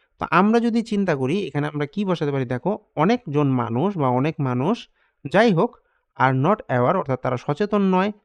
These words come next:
স্বাস্থ্যের নিয়মকানুন সম্পর্কে। কারণ তোমরা দেখবে যে অনেকেই নিয়মকানুন জানে না বা তারা সচেতন নয়। তো তাহলে আমরা এখানে যদি আমরা however বসাই, যে however বা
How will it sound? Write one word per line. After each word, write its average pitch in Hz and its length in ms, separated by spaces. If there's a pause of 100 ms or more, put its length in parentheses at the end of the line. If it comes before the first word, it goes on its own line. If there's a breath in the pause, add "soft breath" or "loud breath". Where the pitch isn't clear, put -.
স্বাস্থ্যের 139 460
নিয়মকানুন 151 560
সম্পর্কে। - 400
কারণ 160 200
তোমরা 180 260
দেখবে 165 420 (340 soft breath)
যে 135 60
অনেকেই 135 480
নিয়মকানুন 156 640 (360)
জানে 127 260
না 196 140
বা 151 120
তারা 127 200
সচেতন 147 440
নয়। 104 140 (380 soft breath)
তো 147 60
তাহলে 185 320
আমরা 185 240
এখানে 180 340
যদি 147 520 (280)
আমরা 120 340 (100)
however 208 420
বসাই, 127 440
যে 131 120
however 143 680 (440 soft breath)
বা 131 400